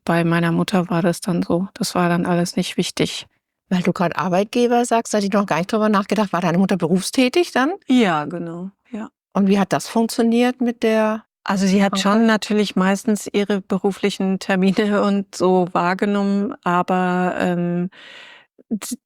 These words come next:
Speaker 1: da, sie ist dann auch wirklich oft zu spät gekommen oder hat, ähm, Termine angezettelt, die sie dann nicht einhalten konnte, was dann zu Problemen geführt hat oder so.
Speaker 2: Mhm.
Speaker 1: Schon.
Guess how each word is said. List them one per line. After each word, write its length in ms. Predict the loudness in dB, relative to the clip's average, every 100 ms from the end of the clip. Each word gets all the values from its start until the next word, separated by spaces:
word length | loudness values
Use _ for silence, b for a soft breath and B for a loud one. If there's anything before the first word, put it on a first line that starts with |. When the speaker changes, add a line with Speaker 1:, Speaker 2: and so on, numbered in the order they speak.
| -4
Speaker 1:
da, 440 | 0 2 2 2
sie 180 | 2 2
ist 240 | 0 -2 0
dann 220 | 0 0
auch 300 | -4 -4 -18 -12
wirklich 400 | -6 -2 -2 0
oft 440 | -2 -4 -16 -16 -6
zu 140 | -4
spät 320 | 0 0 0
gekommen 400 | 0 -2 0 0
oder 280 | 0 0 2
hat, 360 | 0 -2 -6 -8 -2
ähm, 500 | 0 2 2 2 0
Termine 500 | 0 2 4 2 0 0
angezettelt, 1300 | 0 2 2 2 2 -2 -6 -6 0 0 0 0
die 120 | 0
sie 160 | 2 2
dann 240 | 2 2
nicht 240 | 0 0 -2
einhalten 560 | 0 2 0 -2 -2
konnte, 480 | -2 0 0 0 0
was 220 | 0 -2
dann 180 | -2 -2
zu 480 | -2 0 2 2 0
Problemen 600 | -4 -6 0 2 2 2
geführt 500 | 2 0 0 -2 -2
hat 180 | -10 -8
oder 220 | -2 2
so. 80 | 4
Speaker 2:
Mhm. 240 | 4 0 -4 -14
Speaker 1:
Schon. 320 | -8 -6